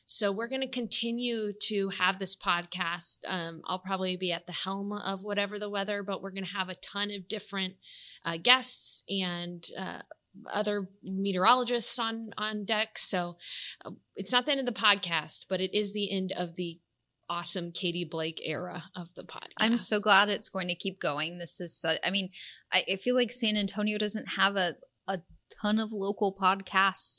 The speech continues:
Speaker 2: um, especially in terms of, of weather, and our audience has really loved it, I think, um, just
Speaker 1: Yeah.
Speaker 2: because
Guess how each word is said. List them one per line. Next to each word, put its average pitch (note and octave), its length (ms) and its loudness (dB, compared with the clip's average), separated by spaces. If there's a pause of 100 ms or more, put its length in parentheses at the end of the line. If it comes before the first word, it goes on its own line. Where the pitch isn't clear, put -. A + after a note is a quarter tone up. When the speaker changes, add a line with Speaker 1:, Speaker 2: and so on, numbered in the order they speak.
(100)
Speaker 2:
um, C#3+ 360 0
especially - 540 -2
in F3 100 -8
terms E3+ 460 -10
of, E3 180 -2 (240)
of D#3+ 200 -4
weather, D3 460 0
and D#3+ 400 -2
our D#3+ 220 -2
audience E3+ 480 -2
has - 340 -4 (340)
really F#3+ 380 0
loved F3 320 -2
it, F#3+ 140 4
I F#3+ 100 2
think, G#3 500 -4 (120)
um, D#3+ 240 -2
just G#3+ 120 -2
Speaker 1:
Yeah. C#4+ 160 4 (120)
Speaker 2:
because F#3 400 0